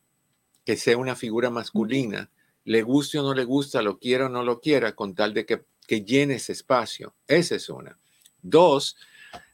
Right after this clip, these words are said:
Speaker 1: em, no llegaba nadie y el primero que llegó, mejor, mejor este que ninguno, y pudo haber sido una
Speaker 2: Ujú.
Speaker 1: decisión impulsiva de, de falta de madurez por, por juventud o por lo que tú quieras.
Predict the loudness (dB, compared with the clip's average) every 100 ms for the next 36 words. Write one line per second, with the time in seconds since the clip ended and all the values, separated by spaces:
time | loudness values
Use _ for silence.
0 | 0 4 4 2 0 -6 -10 -14 _ _
1 | _ _ _ _ -10 -4 0 2 4 2
2 | 0 -2 -2 -2 -2 -2 0 -2 -2 -6
3 | -4 -2 -2 -2 -4 -2 0 2 0 -4
4 | -8 -4 0 0 -2 -10 _ _ _ _
5 | _ -8 -6 -4 -2 0 0 -2 -4 -6
6 | -6 -2 0 0 -2 -6 _ _ _ _
7 | _ _ _ _ -8 -4 2 4 6 2
8 | 0 0 0 -2 -4 -4 -2 -4 -4 -6
9 | -6 -8 -8 -8 -8 -6 -4 -4 -6 -6
10 | -2 -2 -2 -6 -2 -2 0 -2 -2 -4
11 | -2 -2 -2 -4 -12 _ -20 _ _ 0
12 | 0 0 -2 -2 -2 -4 -2 -2 -2 -2
13 | -2 -4 -6 -6 -6 -8 -12 -4 -2 -2
14 | -6 -16